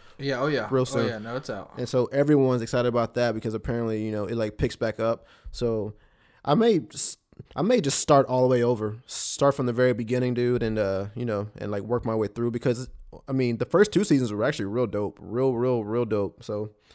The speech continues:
Speaker 2: I might go back and actually watch that again. But, um, yeah, but you're not a fan, though, of Walking Dead?
Speaker 1: Ugh, nah, not from what I've seen. Like I said, all the seasons were semi the same.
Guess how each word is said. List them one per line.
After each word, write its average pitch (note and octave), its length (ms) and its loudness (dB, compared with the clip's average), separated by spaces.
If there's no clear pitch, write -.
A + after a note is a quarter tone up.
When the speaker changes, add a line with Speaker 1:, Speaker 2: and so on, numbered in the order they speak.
Speaker 2:
I A#2 60 -2
might A#2 140 2
go A2 120 0
back G#2 240 -2
and G#2 80 -4
actually G2+ 460 -6
watch G#2 380 -6
that G2+ 160 -4
again. G2 480 -8
But, G#2 180 -4
um, A#2+ 460 2
yeah, G#2 260 -2
but G#2 280 -4
you're D3 100 6
not C#3 120 4
a C3 40 2
fan, C#3 240 2
though, D3 240 0
of B2+ 80 -8
Walking C#3 260 0
Dead? D3+ 220 0
Speaker 1:
Ugh, - 760 -12
nah, A2+ 520 -10
not B2 260 -6
from C3 180 -10
what A2+ 140 -8
I've A2 220 -6
seen. G#2+ 260 -10
Like G#2+ 160 -14
I A#2+ 60 -8
said, A#2+ 220 -10
all C3+ 200 -4
the B2+ 60 -10
seasons C3 400 -10
were G#2+ 120 -10
semi A#2 400 -8
the G#2+ 120 -12
same. A2+ 400 -10